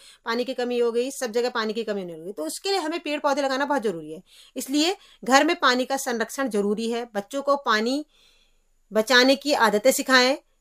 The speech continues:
घर में लगे नलों और ट-, नलों और अन्य उपकरणों से पानी बचाने के लिए लोगों को प्रेरित करें। कम से कम केमिकल का इस्तेमाल करें। और शरीर या घर या अन्य कार चीज वगैरह चीजों को जो धोने के लिए जो केमिकल इस्तेमाल किए जाते हैं,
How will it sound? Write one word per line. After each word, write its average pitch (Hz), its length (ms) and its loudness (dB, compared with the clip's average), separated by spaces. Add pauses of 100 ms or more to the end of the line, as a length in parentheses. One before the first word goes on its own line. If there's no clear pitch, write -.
घर 262 200 6
में 294 120 8
लगे 262 240 4
नलों 240 320 2
और 254 80 0
ट-, - 240 -8 (220)
नलों 233 360 2 (720)
और 247 160 8
अन्य 302 340 2
उपकरणों 233 440 0
से 277 120 -4
पानी 233 280 -2
बचाने 202 340 -4
के 262 260 -4 (260)
लिए 214 260 6
लोगों 202 240 0
को 254 200 0
प्रेरित 175 440 -2
करें। 262 240 -18 (220)
कम 381 160 6
से 403 140 2
कम 381 200 4
केमिकल 269 420 2
का 285 80 -2
इस्तेमाल 220 420 0
करें। 240 280 -2 (640)
और 269 320 6 (240)
शरीर 311 360 2
या 330 80 2
घर 233 340 2
या 302 140 2
अन्य 294 260 0
कार 254 320 2
चीज 254 240 -12 (140)
वगैरह 247 280 2
चीजों 240 300 -2
को 254 100 2
जो 220 140 2
धोने 214 280 -2
के 247 80 -2
लिए 247 100 2
जो 247 60 -2
केमिकल 208 320 -2
इस्तेमाल 214 360 -6
किए 220 120 -6
जाते 202 220 -4
हैं, 247 160 -8